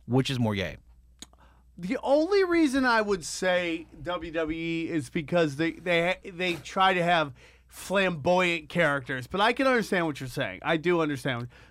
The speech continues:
Speaker 2: Bunch of ground and pound and all that stuff.
Speaker 1: Yeah, some
Speaker 2: I
Speaker 1: guy
Speaker 2: get
Speaker 1: just
Speaker 2: it.
Speaker 1: getting, you know, submiss-, submissive pose and missionary style. I mean, that's pretty gay if you ask me.
Speaker 2: <laughs> Uh,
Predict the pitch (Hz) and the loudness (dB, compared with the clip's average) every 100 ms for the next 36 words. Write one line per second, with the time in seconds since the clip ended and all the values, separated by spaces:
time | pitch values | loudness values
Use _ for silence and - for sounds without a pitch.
0 | _ - 170 151 143 165 160 165 170 180 | _ 0 0 -2 0 2 2 0 0 2
1 | 175 175 175 170 170 170 170 165 - 175 | 4 4 2 0 0 2 2 0 0 2
2 | 170 151 151 170 170 160 117 110 131 143 | 4 4 4 6 6 4 0 2 2 4
3 | 107 101 - 117 - 131 117 113 110 - | 0 -4 -8 -8 2 2 4 2 0 -2
4 | 139 139 135 - - - 151 143 127 117 | 0 2 0 -2 -10 -2 0 2 0 0
5 | 143 139 127 110 123 143 143 139 - 156 | 4 4 4 4 2 2 0 0 2 2
6 | 151 139 156 - 254 156 104 123 117 98 | 4 4 0 0 -2 0 0 2 2 -2
7 | 98 95 - 113 92 82 254 247 226 | -4 -6 -6 -6 -6 -2 2 4 2